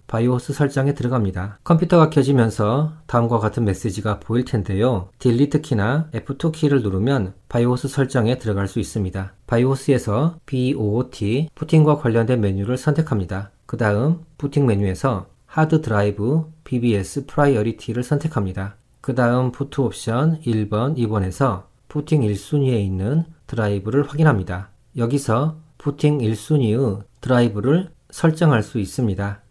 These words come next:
이 컴퓨터는 지금 원래 설치되어 있던 오백 기가 하드디스크가 부팅 일 순위로 설정되어 있습니다.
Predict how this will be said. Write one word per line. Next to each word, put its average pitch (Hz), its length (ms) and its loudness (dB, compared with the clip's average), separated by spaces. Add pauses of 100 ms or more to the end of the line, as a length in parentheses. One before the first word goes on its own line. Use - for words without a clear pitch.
(120)
이 131 160 -4
컴퓨터는 147 960 4
지금 123 520 -2 (180)
원래 123 260 4
설치되어 151 540 2
있던 98 420 -2 (140)
오백 131 300 0
기가 120 480 -2 (100)
하드디스크가 147 1000 0
부팅 139 360 0
일 101 100 2
순위로 117 460 -2
설정되어 143 520 0
있습니다. 98 560 -6